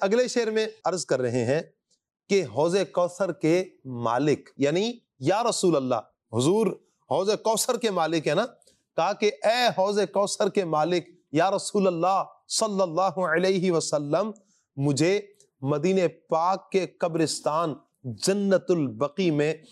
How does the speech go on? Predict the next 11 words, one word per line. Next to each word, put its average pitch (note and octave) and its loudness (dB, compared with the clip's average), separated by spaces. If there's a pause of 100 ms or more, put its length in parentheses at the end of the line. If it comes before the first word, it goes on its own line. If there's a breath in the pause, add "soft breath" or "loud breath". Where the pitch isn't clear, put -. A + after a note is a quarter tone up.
(320 loud breath)
دفن F3 -2
ہونے C#3 2
کی F3 0 (280)
سعادت C#3+ -2
عطا A#2 0
فرما G#2+ -2
دیں۔ G2+ -2 (180)
اور C#3+ -2 (100)
آخری E3 -2
شعر D#3 0
میں C#3 0